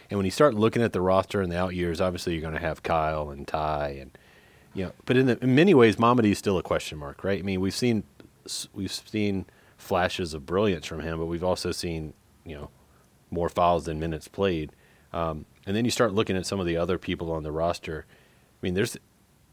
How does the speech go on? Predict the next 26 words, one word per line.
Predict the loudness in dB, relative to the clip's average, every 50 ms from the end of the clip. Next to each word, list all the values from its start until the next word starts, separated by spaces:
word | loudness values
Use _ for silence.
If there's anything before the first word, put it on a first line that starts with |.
| _ _ _ _ _ _ _ _ _ -12
with | -12 -12 -10
Clark | -4 0 2 4 4 4 0 -2 -6
and | -6 -6
Anthony, | -6 -6 -4 -4 -4 -4 -4 -2 -2 -2 -2 -4 -6 -10 _ -16 -12
um, | -10 -8 -8 -8 -10 -12 -14 _ _ _ _ _ -20 _ _ _ _ _ _ _ _ -14
Statman, | -10 0 2 2 2 2 2 -2 -4 -4 -6 -8 -12 -18 _ _ _ _ _ _ _ _ -20 -12
Cafaro, | -8 -8 -4 0 2 2 2 4 2 2 0 -2 -4 -6 _ _ _ -8
Badoji, | -6 -2 0 0 0 0 -2 -4 -4 -4 -4 -4 -6 _ _ _ -12
um, | -10 -8 -8 -8 -8 -10 -14 -18 _ _ _ _ _ _ -4
and | 0 2
even | 2 2 2
Huff. | 2 4 2 2 2 2
I | -2 -2
mean, | -2 -2 -4 -6 _ _ _ _ _ -20 -18 _ -2
those | 0 0 2
are | 2 2
guys | 4 4 4 4 2 0
that | -2 -4 -4
Tony | -4 -4 -2 -2 -2 -2
kinda | -2 -2 -2 0 0 -2 -2 0
went | 0 0 2
out | 2 2 0
on | 0
the | -4 -4
limb | -2 -2 -2 -2
with. | -2 -2 -4 -4 -8 -10 -12